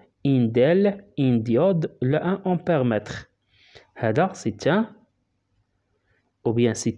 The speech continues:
ان ديود. هذا ك-، هذا قريناه في الإلكترونيك.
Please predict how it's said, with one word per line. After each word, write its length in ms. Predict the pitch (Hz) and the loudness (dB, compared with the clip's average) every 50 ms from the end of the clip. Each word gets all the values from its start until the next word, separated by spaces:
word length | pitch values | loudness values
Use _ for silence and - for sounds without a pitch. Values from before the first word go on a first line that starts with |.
| - - | -2 -2
ان 220 | 180 170 151 127 | 0 0 0 0
ديود. 500 | 113 127 151 139 123 107 107 101 104 104 - - - _ _ _ _ _ _ _ _ _ _ _ _ - - | 2 2 4 4 4 2 2 0 -2 -2 -2 -6 -20 _ _ _ _ _ _ _ _ _ _ _ _ -8 -2
هذا 180 | 127 127 147 | 0 2 2
ك-، 280 | 160 156 151 135 147 143 - | 2 2 0 -2 -2 -2 -4
هذا 160 | 127 120 165 | -2 0 0
قريناه 360 | 165 - - 131 131 147 185 175 | -2 0 0 0 0 2 0 0
في 140 | - - | 0 0
الإلكترونيك. 760 | 151 165 180 - - - 143 123 110 101 101 98 98 - - | 0 0 0 0 -2 -2 -2 0 0 0 -2 -4 -6 -10 -18